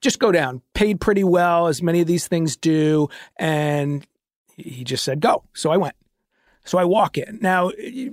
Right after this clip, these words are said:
those of you who haven't been in New York City, you got all these high-rise buildings and just, you never know <laughs> what's inside and, and the stuff that's going on and building. It's just, you know, uh, it's New York City.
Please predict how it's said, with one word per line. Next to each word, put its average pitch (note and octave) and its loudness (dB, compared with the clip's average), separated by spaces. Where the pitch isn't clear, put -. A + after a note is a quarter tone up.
those A#3 2
of - 0
you G3+ 4
who - 6
haven't E3 0
been D#3+ 2
in C#3+ 0
New C#3+ 0
York D3 2
City, D3 0
you G#3 -4
got - 0
all F#3+ 4
these F3 2
high-rise E3+ 2
buildings D#3 2
and C3+ -6
just, C#3 -4
you A#3+ 4
never E3+ 4
know C#3+ 0
<laughs> - -14
what's D3+ 0
inside D3 0
and, D3+ -6
and D3 0
the C#3+ 2
stuff - 0
that's G3 0
going E3+ 2
on D3+ 2
and C3 -4
building. D#3 0
It's G#3 -6
just, - -2
you F4 2
know, - -6
uh, - -4
it's - -6
New D3 2
York C3 2
City. - -6